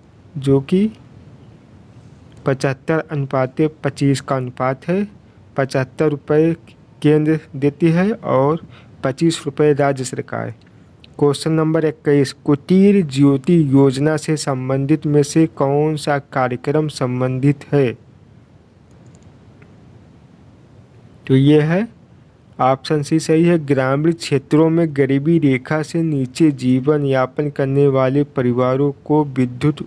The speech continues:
उपलब्ध कराना। कुटीर ज्योति योजना जो है विद्युत से संबंधित है। क्वेश्चन नंबर बाईस, सांसद स्थानीय क्षेत्र विकास योजना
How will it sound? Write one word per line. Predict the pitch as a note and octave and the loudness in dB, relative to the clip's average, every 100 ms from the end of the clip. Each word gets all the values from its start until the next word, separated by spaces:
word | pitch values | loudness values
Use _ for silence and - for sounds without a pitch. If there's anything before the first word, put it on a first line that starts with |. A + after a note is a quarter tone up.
| - | -8
उपलब्ध | C3+ - D3+ C#3 C3 | -8 -2 -4 -2 -6
कराना। | - C3 C3 C3 A#2+ - - - - - _ - | -4 -6 -4 -4 -6 -10 -20 -20 -20 -20 _ -2
कुटीर | C#3+ C#3 E3 E3 | -2 4 6 6
ज्योति | C#3+ C3 C#3+ C#3+ D#3+ | 2 2 0 2 2
योजना | C3+ C3 B2+ D3 C#3+ | 4 2 2 0 0
जो | C3+ | -2
है | A#2+ D3+ G3+ - - - - C3 | -2 -4 -4 -10 -20 -20 -18 -2
विद्युत | C3+ C3 D#3 D#3+ | -2 2 0 0
से | - | -2
संबंधित | D3+ C#3+ C3 C3 B2+ C3 C3 | -2 -2 -4 -4 -2 -2 -2
है। | B2 G#2+ G#2 - - - - - - - - | -4 -4 -4 -12 -20 -20 -20 -20 -20 -20 -4
क्वेश्चन | D3 C3+ - D#3 | -2 0 0 0
नंबर | D#3+ D#3+ F3 G3 _ _ _ - - _ C3 | 0 2 0 -2 _ _ _ -20 -20 _ -8
बाईस, | B2 C#3 C#3+ D3 C3 - - - - - - - | -2 0 2 0 -2 -8 -12 -16 -18 -20 -20 -20
सांसद | - - - C#3 D3 C#3+ C#3 - F#3+ F3 D3 - - | -20 -10 -6 -4 -4 -8 -10 -4 -2 -2 -6 -14 -10
स्थानीय | D3 - - C#3 C#3+ D#3 | -8 -8 -4 0 2 0
क्षेत्र | D3+ - D#3+ D#3+ D#3+ | -2 -2 -2 -2 -6
विकास | C#3 B2+ - C3+ C#3+ C#3+ | -4 -4 0 0 0 -4
योजना | C#3 B2+ B2+ B2 C#3 C#3+ A#2+ | -6 -2 -2 -2 -2 -2 -4